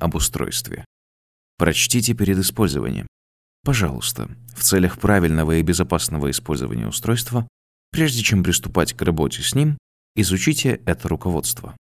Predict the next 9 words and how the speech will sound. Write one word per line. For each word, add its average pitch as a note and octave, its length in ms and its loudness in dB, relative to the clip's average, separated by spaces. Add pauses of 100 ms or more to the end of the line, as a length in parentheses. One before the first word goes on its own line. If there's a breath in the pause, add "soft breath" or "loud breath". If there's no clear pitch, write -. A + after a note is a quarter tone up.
(840)
Приведённые G#2+ 600 6
ниже G2 360 4
описания F2 760 0
основаны B2+ 540 2
на G#2+ 160 6
настройках F#2+ 580 2
устройства G#2 640 2
по - 220 -2
умолчанию. E2 840 2